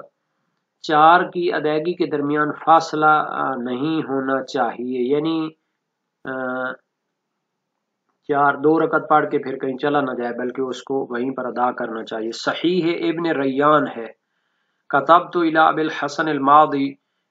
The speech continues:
آ، الأخير علیہ السلام، أسأل عن رجل صلى صلاة جعفر ركعتين ثم تعجله عن الركعتين الأخيرتين حاجة يقطع ذلك لحادث يحدث۔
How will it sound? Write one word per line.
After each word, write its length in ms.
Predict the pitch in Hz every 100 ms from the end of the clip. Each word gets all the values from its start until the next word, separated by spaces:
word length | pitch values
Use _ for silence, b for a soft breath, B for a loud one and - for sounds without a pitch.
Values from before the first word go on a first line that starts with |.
| _
آ، 320 | 131 127 139 139
الأخير 640 | 139 135 - 156 147 123 113
علیہ 200 | - 139
السلام، 380 | 135 135 135 135 - 170
أسأل 280 | 156 165 156
عن 240 | 160 151
رجل 420 | 147 147 151 156
صلى 380 | 151 - 165 165
صلاة 480 | 160 139 135 135 135
جعفر 360 | 139 151 143 131
ركعتين 480 | 127 135 135 143 147
ثم 280 | - 143 151
تعجله 840 | 147 135 147 160 160 135 151 180 185 _ _ _ _ _ 147
عن 160 | 147
الركعتين 680 | 165 147 139 139 135 151 151
الأخيرتين 680 | 143 123 127 131 131 143 139 131
حاجة 500 | - 151 139 131 127
يقطع 500 | 135 147 - 165 160
ذلك 400 | 151 156 156 151
لحادث 680 | 143 - - 156 156 151
يحدث۔ 600 | 147 139 151 - 143 147